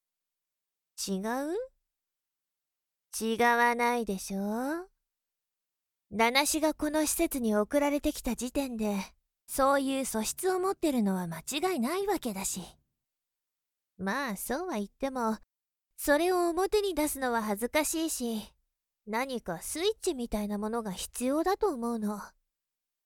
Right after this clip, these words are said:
今の時点でそれが必要ないって人は、よっぽどの変態か、もうメスに落ちちゃってるのかも。そういう人は私の話を聞いて、さらにひどいところまで行っ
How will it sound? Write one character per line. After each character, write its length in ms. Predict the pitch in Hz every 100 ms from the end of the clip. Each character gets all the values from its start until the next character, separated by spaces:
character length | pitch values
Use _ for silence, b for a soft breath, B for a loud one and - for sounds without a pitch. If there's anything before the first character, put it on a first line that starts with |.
| _ _ _ _ _ -
今 320 | 320 381 415
の 160 | 339 277
時 180 | 302
点 180 | 285 277
で 120 | 240
そ 140 | 214 233
れ 140 | 240
が 100 | 262
必 280 | 254 - 269
要 180 | 285 277
な 160 | 269
い 80 | 311
っ 20 | 311
て 220 | - 247
人 240 | - 254
は、 300 | 240 226 214 - _ _ _ _ _
よ 220 | 190 208
っ 60 | 202 _
ぽ 140 | 254 254
ど 120 | 277
の 140 | 247
変 320 | 175 190 208 226
態 260 | 226 220
か、 380 | - 233 220 - _ _ _ _ _ 311
も 260 | 349 330
う 40 | 262
メ 200 | 240 240
ス 160 | 359
に 140 | 294 240
落 160 | 330
ち 140 | - -
ち 100 | 370
ゃ 20 |
っ 40 |
て 180 | - 233
る 100 | 208
の 160 | 196 185
か 220 | 208 196
も。 240 | 208 240 - _ _ _ _ _ _ _
そ 260 | - 220 208
う 60 | 226
い 200 | 269 294
う 20 |
人 220 | - 370
は 140 | 339 220
私 380 | 185 240 -
の 80 | 277
話 440 | 285 277 294 - 262
を 80 |
聞 220 | - - 220
い 60 |
て、 300 | - 233 - - _ _ _ -
さ 200 | 330 339
ら 140 | 320
に 160 | 269 247
ひ 160 | 269
ど 140 | 311 320
い 100 | 269
と 120 | 254
こ 140 | 277
ろ 120 | 285 269
ま 100 | 226
で 120 | 202
行 120 |
っ 40 | 208